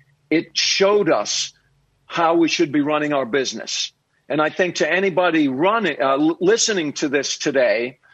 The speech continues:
I like all of Gary V's advice, by the way. I'm a big Gary V fan. My point right now is that simple, simplicity is a superpower.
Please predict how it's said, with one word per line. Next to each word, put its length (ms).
I 100
like 380
all 220
of 140
Gary 400
V's 580
advice, 400
by 220
the 80
way. 240
I'm 100
a 80
big 260
Gary 300
V 300
fan. 320
My 240
point 380
right 220
now 360
is 180
that 240
simple, 440
simplicity 640
is 140
a 40
superpower. 720